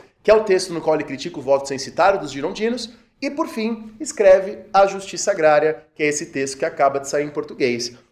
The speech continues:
Esse texto, A Justiça Agrária, é a primeira vez na vida que Paine,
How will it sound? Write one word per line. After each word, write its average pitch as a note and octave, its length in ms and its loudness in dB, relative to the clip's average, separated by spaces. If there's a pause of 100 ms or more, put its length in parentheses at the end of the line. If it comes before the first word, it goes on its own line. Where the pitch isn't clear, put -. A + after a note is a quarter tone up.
Esse C4 300 4
texto, F#3 340 0
A D#3+ 40 -2
Justiça C#3+ 420 -6
Agrária, D#3 500 2 (260)
é E3+ 60 0
a F#3 60 2
primeira F#3+ 500 0
vez F3+ 300 -4
na C#3+ 120 0
vida B2+ 380 -8
que - 160 -10
Paine, D#3 680 -6